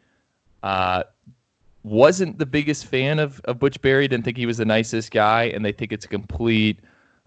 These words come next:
uh, one eighty with, with Garin Justice, and they're, they're very excited about that. And I, I wasn't even, like, fishing for that information. Like, that information just came to me, and I, I thought that was real interesting that just some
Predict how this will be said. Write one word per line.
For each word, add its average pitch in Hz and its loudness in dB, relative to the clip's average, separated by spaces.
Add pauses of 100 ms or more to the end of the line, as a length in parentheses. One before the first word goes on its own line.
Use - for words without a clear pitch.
uh, 92 2
one 104 6
eighty 104 -2 (140)
with, 104 -4
with 98 -4
Garin 95 -2
Justice, 95 -2
and 98 -2
they're, 98 0
they're 101 2
very 98 0
excited 95 0
about 92 -2
that. 95 0
And 95 -6 (320)
I, - 2
I 135 4
wasn't 147 2
even, 113 0
like, 98 -8
fishing 131 -4
for 135 -4
that 131 2
information. 131 -4
Like, 101 -4
that 110 2
information 107 -2
just 98 -8
came 101 -4
to 92 -4
me, 104 0
and 98 -2
I, 92 -2
I 101 -2
thought 113 2
that 85 0
was 101 -4
real 101 0
interesting 98 -4
that 90 -4
just 101 -2
some 95 4